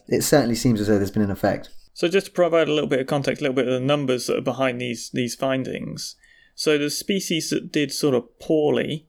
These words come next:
Speaker 2: uh, pre-detection, something like thirteen four, hundred forty-nine, twenty-one five four, stuff like that. A lot of the post-detections, you're looking at zeros, ones, eight, uh, forty-nine from that hundred forty-nine.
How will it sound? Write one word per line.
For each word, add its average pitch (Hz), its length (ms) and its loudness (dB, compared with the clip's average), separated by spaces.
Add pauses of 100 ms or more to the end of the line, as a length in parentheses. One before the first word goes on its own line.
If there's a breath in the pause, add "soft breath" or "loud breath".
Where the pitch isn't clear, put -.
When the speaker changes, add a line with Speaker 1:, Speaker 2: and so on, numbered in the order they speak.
(360)
Speaker 2:
uh, 143 220 4
pre-detection, 160 800 0
something 139 280 -2
like 135 140 -2
thirteen 139 1200 0
four, 135 720 2
hundred 135 400 -4
forty-nine, 127 880 0
twenty-one 127 520 -4
five 123 460 -6
four, 127 340 0
stuff - 220 -4
like 127 140 -2
that. 135 280 -4 (540 soft breath)
A - 60 0
lot 151 100 2
of 143 60 2
the 143 60 -2
post-detections, 135 760 -2
you're 127 100 -2
looking 123 220 -2
at - 100 -4
zeros, 127 640 2
ones, 120 880 -2 (340)
eight, - 480 -6 (600)
uh, 120 200 -2
forty-nine 131 720 0
from 127 160 -6
that 123 160 -6
hundred 120 340 -6
forty-nine. 120 640 -2